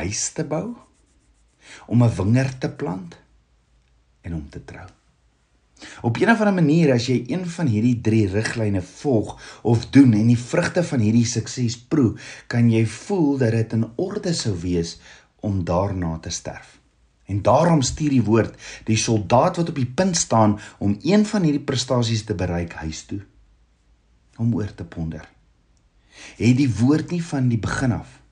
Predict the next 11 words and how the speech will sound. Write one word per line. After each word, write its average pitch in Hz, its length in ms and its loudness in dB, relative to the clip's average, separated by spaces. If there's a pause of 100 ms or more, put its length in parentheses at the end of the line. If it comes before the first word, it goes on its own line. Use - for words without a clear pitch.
(240)
van 160 140 -6
die 156 100 -2
begin 131 460 -4
van 147 160 -4
die 117 60 0
mensdom 107 500 -2
af, - 200 -16 (680)
oor 92 160 -6
hierdie 135 480 0
drie 104 180 0
dinge 78 300 -4